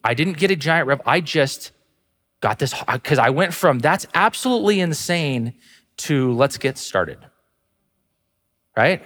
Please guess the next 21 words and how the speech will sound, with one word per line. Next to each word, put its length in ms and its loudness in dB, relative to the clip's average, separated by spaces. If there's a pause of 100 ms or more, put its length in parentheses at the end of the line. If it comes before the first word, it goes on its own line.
And 140 0
she's 240 -4
been 320 2
just 300 -6
this 140 -2
amazing 760 0
joy 560 -4 (320)
in 100 -2
our 140 4
life. 500 -2 (400)
And 100 -6
now 120 2
we 100 2
are 60 4
one 160 0
hundred 220 0
percent 280 -6
done. 240 0
So 140 -14
four 340 4
is, 400 -4